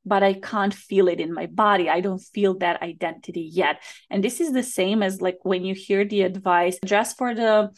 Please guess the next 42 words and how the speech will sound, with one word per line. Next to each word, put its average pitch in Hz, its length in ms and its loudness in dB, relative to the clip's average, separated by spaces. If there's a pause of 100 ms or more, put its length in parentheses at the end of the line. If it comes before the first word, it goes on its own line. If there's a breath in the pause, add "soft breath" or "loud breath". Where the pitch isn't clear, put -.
(220 soft breath)
job 220 300 0
you 226 140 -2
wanna 226 320 -6 (160)
have, 170 600 2
uh, - 60 -8
make 214 220 -2
decisions 233 520 -4
from 220 200 -2
the 220 80 -4
C 240 320 -4
E - 20 0
O 226 60 2
identity, 220 640 2
but 170 220 -8
you're 190 120 -2
not 196 240 -4
C 202 360 -4
E 202 80 6
O 190 80 6
yet." 190 420 0
So 196 160 -2
without 196 840 -2
the 285 320 -6
actions - 800 -4
that 185 260 2
affirm 185 800 2 (320 loud breath)
your 202 160 6
new 208 380 0
identity, 190 840 -2
it 185 120 0
is 202 240 0
very 202 340 2
hard 190 600 -2
to 202 120 -14
put 190 340 -8
yourself 180 600 0 (320 loud breath)
in 196 140 2
that 196 200 2
future 208 560 0
version 160 460 -4
of 156 200 -6
you. 151 180 -4